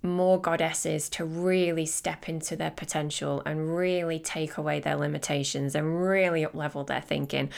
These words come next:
and really shift their identity, especially if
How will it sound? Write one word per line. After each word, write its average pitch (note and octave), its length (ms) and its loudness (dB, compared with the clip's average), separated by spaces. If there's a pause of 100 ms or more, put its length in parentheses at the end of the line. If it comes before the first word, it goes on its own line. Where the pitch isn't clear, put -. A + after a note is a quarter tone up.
(280)
and E3+ 320 2
really F#3 400 6
shift D#3 320 -2
their D3 220 4
identity, C#3+ 720 0 (240)
especially F#3 500 -2
if - 80 -6